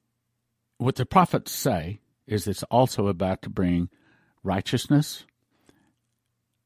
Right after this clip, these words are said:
justice, and judgment.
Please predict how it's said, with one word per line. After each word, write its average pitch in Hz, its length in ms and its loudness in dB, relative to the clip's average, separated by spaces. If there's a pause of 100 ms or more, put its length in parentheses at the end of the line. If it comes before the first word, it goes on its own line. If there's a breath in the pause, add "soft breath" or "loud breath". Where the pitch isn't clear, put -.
(1080)
justice, - 720 -4 (120)
and 92 140 -4
judgment. - 520 -6